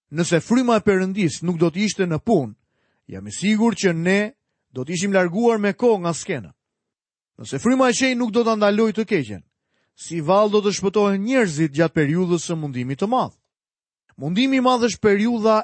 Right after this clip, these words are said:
e pushimeve të djallit. Në atë kohë, ai do të ketë liri për të vepruar si të dojë.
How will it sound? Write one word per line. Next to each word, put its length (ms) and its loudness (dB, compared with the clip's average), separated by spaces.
e 120 0
pushimeve 720 -2
të 140 -2
djallit. 400 -2
Në 120 -10
atë 140 -8
kohë, 320 2
ai 120 -6
do 120 2
të 140 2
ketë 200 2
liri 380 2
për 220 -2
të 180 -2
vepruar 540 2
si 320 -6
të 160 -4
dojë. 300 0